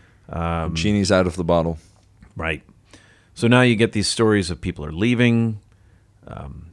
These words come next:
Speaker 1: tourism is down. We, we were there a couple of times.
Speaker 2: We were there. I, I was there two times last year. I was, uh, I almost ended up there for business, for a couple of months where I was working on a consultancy gig with a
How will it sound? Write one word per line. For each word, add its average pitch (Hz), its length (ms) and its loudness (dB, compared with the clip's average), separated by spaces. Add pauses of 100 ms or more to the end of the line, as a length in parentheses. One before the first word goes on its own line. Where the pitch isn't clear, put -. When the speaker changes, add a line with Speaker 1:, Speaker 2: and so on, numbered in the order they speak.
Speaker 1:
tourism 160 460 4
is 101 120 -2
down. 92 440 -4
We, 196 200 -2
we 330 180 0
were 180 140 4
there 92 200 -2
a - 40 -16
couple 82 280 -6
of 78 80 -8
times. 76 220 -6
Speaker 2:
We 151 120 6
were 107 160 6
there. 113 300 4
I, 95 320 4
I - 20 8
was 110 160 4
there 110 140 8
two 123 220 2
times 135 380 4
last 113 320 4
year. 160 280 0
I 92 140 2
was, 95 320 2
uh, 87 580 2
I 98 120 2
almost 120 380 6
ended 107 220 6
up 104 180 4
there 117 240 6
for 95 140 -2
business, 98 560 2 (600)
for 123 180 4
a 117 60 4
couple 139 280 2
of 131 60 4
months 170 400 -2
where 107 140 0
I 101 80 2
was 101 120 -2
working 101 280 0
on 95 100 0
a 92 60 -4
consultancy 123 680 -2
gig 127 240 2
with 107 180 -2
a 87 360 0